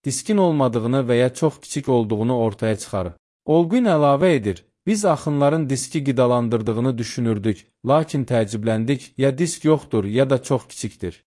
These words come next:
Nəticə. Bu araşdırma göstərir ki, ulduzlar yığılma diski olmadan da böyüyə bilər və bu, onların kütləsinin niyə bu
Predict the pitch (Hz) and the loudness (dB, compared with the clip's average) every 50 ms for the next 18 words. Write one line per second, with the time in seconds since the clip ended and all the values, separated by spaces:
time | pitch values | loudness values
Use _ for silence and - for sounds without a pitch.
0 | _ _ _ _ 135 156 170 165 170 - 156 143 120 104 104 113 104 95 85 76 | _ _ _ _ 2 2 2 2 2 2 2 2 2 2 2 4 4 4 2 -2
1 | _ _ _ _ _ _ _ _ _ _ 208 233 240 214 180 156 135 - - 156 | _ _ _ _ _ _ _ _ _ _ 2 4 4 4 4 2 0 -2 -4 -2
2 | 147 160 160 139 135 127 117 - - 139 143 170 170 143 147 - 120 117 123 135 | 0 0 2 2 2 0 0 0 0 2 2 2 2 0 0 -2 -2 0 0 0
3 | 131 127 139 131 135 180 190 180 160 151 143 131 139 139 151 160 147 131 123 - | 2 0 -2 0 2 2 2 4 4 2 2 2 0 0 0 0 0 -2 -6 -6
4 | - - 160 151 143 135 123 117 110 127 123 120 107 110 107 95 110 107 107 110 | -2 0 2 2 2 2 0 0 2 2 0 0 0 0 0 0 0 2 2 2
5 | 120 123 110 113 110 117 113 104 95 98 104 101 101 - 185 196 175 156 147 139 | 2 2 0 0 0 2 0 0 0 -2 -2 -2 2 2 2 2 4 2 0 2
6 | 139 139 139 151 175 165 143 - _ - 131 117 110 - - 135 135 123 120 135 | 2 2 2 2 0 -4 -6 -10 _ -2 0 0 0 -2 -2 -2 0 0 2 2
7 | 160 170 151 147 | 2 2 0 0